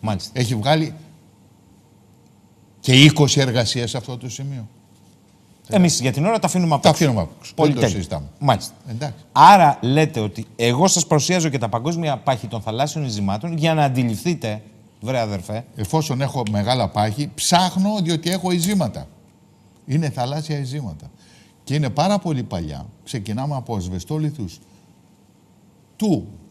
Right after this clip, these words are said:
Speaker 2: Τριασικού, διότι Τότε ξεκίνησε αυτό το πράγμα. Ασβεστόλιθη σημαίνει ήσυχη θάλασσα, ζεστή θάλασσα,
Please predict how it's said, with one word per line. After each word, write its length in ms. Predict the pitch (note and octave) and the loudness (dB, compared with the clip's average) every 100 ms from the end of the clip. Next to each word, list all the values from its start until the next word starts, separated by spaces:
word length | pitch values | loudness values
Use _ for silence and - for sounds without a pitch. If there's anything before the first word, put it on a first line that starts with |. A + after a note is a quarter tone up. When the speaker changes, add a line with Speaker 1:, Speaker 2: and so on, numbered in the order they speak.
| _ _ _ | _ _ _
Speaker 2:
Τριασικού, 600 | - C3 A2 - F2 E2+ | -4 0 0 -2 -6 -6
διότι 200 | F2+ F2+ - - | -4 -6 -8 -8
Τότε 280 | G#2 F2+ D2 | -4 -4 -8
ξεκίνησε 580 | - F#2 - E2 D2 - | -12 -14 -8 -8 -8 -12
αυτό 140 | - - | -18 -20
το 60 | - - | -20 -18
πράγμα. 280 | - A2+ - - _ _ _ | -16 -16 -20 -20 _ _ _
Ασβεστόλιθη 720 | A2+ G#2+ A2+ A2+ C3 B2 A2+ | -8 -6 -6 -6 -6 -6 -8
σημαίνει 680 | G#2 G#2+ A2 A2 G#2 F#2 D#2+ - _ _ _ _ - G2+ - - - - _ _ _ _ _ | -8 -6 -6 -6 -4 -6 -8 -16 _ _ _ _ -12 -12 -12 -20 -20 -20 _ _ _ _ _
ήσυχη 400 | B2 B2 A2 G#2+ | -6 -4 -6 -8
θάλασσα, 540 | G2 F#2+ G#2 G#2+ C#3 B2+ _ _ _ _ _ _ _ _ _ _ _ - | -8 -8 -8 -10 -14 -18 _ _ _ _ _ _ _ _ _ _ _ -8
ζεστή 400 | F#2+ G2 - D3 | -4 -4 -2 -4
θάλασσα, 560 | - G#2 G2 G2+ C3+ | -4 -8 -8 -10 -14